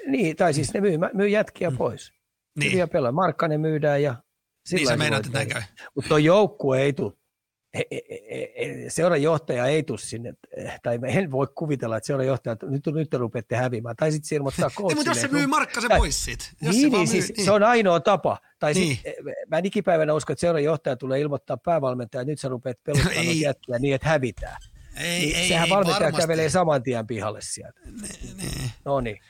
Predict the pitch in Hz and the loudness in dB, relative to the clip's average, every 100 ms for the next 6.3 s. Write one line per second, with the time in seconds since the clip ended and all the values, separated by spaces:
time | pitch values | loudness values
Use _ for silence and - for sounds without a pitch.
0 | _ - 156 208 196 143 208 185 175 170 | _ -4 0 4 4 4 4 2 2 2
1 | 165 156 170 147 - 160 151 151 151 - | 2 0 -2 -2 -2 0 0 0 -2 -2
2 | 135 127 151 139 123 123 131 135 123 - | -4 -2 -2 0 0 0 -2 -4 -6 -6
3 | 135 - 165 139 117 139 127 120 - 123 | -8 -2 0 0 -2 -4 -4 -6 -6 -8
4 | - 123 120 123 113 104 - 110 127 107 | -6 -8 -4 -4 -4 -6 -8 -6 -6 -2
5 | 135 - 127 117 110 120 117 110 104 120 | -2 -2 -6 -8 -6 -6 -6 -6 -8 -8
6 | 107 107 | -10 -12